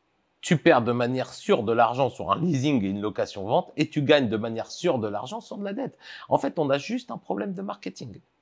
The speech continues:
C'est vraiment ça, c'est, c'est comme ça que je le vois. En fait, c'est pas, euh, euh, si tu dis à ta mère, euh, « Je dois, euh, dix bars, dix millions aux banques »,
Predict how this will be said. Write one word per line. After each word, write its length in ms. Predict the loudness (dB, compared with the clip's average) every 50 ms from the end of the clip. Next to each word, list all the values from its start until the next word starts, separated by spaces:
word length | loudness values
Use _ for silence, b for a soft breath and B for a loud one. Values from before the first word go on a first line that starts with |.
| _ _ _
C'est 180 | 0 2 2 2
vraiment 480 | 2 0 -2 0 2 2 2 0 -2
ça, 240 | -8 -4 -2 -2 -2
c'est, 220 | -2 -4 -8 -8 -8
c'est 240 | -8 -6 -6 -6 0
comme 260 | 2 4 4 4 0
ça 260 | -4 -6 -4 -4 -2
que 60 | -4
je 80 | -2 0
le 80 | 0
vois. 320 | 0 0 0 -2 -4 B B B B B B B B B
En 100 | 2 2
fait, 280 | 4 4 2 0 0 -2
c'est 160 | -2 -2 -2
pas, 440 | 0 2 2 2 2 2 0 -6 _ _ b b b b b _ -2
euh, 180 | 0 0 -2 -4
euh, 120 | -6 -8 -8
si 220 | -6 -4 -4 -4
tu 160 | -4 -6 -8
dis 160 | 2 6 6 6
à 80 | 6
ta 160 | 6 2 -4
mère, 380 | -4 -2 -2 0 0 0 -2 -4 -8 -8
euh, « 80 | -6 -6
Je 140 | -2 -2 0
dois, 460 | 0 4 6 8 8 8 8 6 0 -6
euh, 340 | -6 -6 -4 -4 -4 -4 -6
dix 240 | -4 0 2 2 4
bars, 340 | 8 8 10 10 8 6 4
dix 160 | -2 -4 -2
millions 400 | -2 -2 -2 0 2 2 2 2
aux 40 | 4
banques », 360 | 4 4 2 2 0 -4